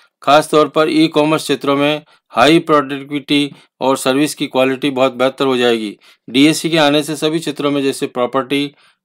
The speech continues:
टैक्स session, emergency response, disaster management, election management, infrastructure planning, management, janagana,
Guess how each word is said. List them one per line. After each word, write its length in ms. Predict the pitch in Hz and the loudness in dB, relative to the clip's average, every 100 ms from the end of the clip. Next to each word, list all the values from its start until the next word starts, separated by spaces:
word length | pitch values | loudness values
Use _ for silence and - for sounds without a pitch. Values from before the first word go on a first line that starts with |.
| _ | _
टैक्स 380 | 135 143 - - - - _ _ _ | 0 0 -2 -14 -14 -16 _ _ _
session, 480 | - 127 143 151 156 - | -8 -4 0 -2 -4 -8
emergency 600 | 120 131 127 139 131 135 | -4 -2 -2 -2 -4 -6
response, 640 | 113 117 - 139 143 143 _ _ _ | -6 -8 -4 -2 -2 -6 _ _ _
disaster 600 | 104 113 123 131 - 143 120 | -6 -2 4 2 2 -4 -2
management, 640 | 120 131 135 143 147 - _ _ _ | -2 -2 -2 -2 -4 -12 _ _ _
election 500 | 113 123 131 - 131 | -2 0 0 -2 -2
management, 640 | 120 117 131 135 143 147 - _ - | -2 -2 -2 -2 -2 -4 -12 _ -10
infrastructure 880 | 131 143 135 143 131 - 135 - 127 | -4 -4 -2 -2 -2 -4 -6 -6 -8
planning, 520 | 123 120 127 143 147 139 _ _ 110 | -4 -2 0 -2 -4 -8 _ _ -6
management, 680 | 123 135 135 139 131 117 107 | -2 0 0 -2 -4 -10 -10
janagana, 680 | 110 123 127 135 139 147 | -6 -4 -2 0 2 2